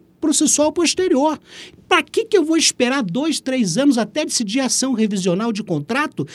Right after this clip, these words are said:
se a parte dos aluguéis já tá pronto pra ser executado? Você já entra com execução direto.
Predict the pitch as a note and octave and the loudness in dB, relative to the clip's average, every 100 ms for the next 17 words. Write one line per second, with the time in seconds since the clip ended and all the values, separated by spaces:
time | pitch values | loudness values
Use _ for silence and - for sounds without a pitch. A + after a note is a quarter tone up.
0 | - - - F4 E4 - D4+ - B3+ C4 | -10 -2 2 4 2 0 0 2 0 2
1 | B3+ A#3+ B3 A#3 C4 C4+ B3+ B3 A#3+ A3 | 2 4 2 2 0 -2 0 0 0 0
2 | G#3 A3 G3+ A3 G#3+ F#3+ E3 D#3+ D#4 E4 | 0 0 0 -2 -4 -4 -4 -2 -2 0
3 | F#4 F#4 F#4 F#4 - - D#4 F4+ F4+ G#3 | 0 0 0 0 0 0 0 2 0 0
4 | B3 - | -2 -6